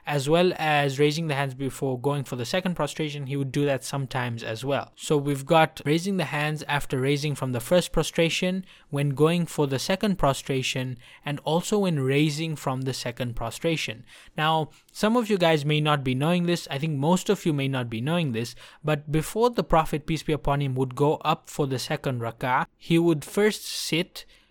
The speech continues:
and make sure that all the bones went to its position, and then he would stand up,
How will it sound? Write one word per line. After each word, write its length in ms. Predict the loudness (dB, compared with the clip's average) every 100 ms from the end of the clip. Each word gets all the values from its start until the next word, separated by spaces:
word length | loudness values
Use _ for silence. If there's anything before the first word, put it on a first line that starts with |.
| _ _
and 160 | -4 0
make 200 | 0 0
sure 180 | 2 2
that 220 | 2 0
all 200 | 0 2
the 140 | 2
bones 560 | 2 2 4 4 4 0
went 180 | -2 0
to 140 | -2
its 140 | -4 -2
position, 680 | -2 2 0 0 -4 -6 -12 -20 -6
and 180 | -2 2
then 260 | 4 6
he 120 | 4
would 200 | 2 0
stand 420 | -2 -2 -2 -2 -2
up, 320 | -2 -2 -4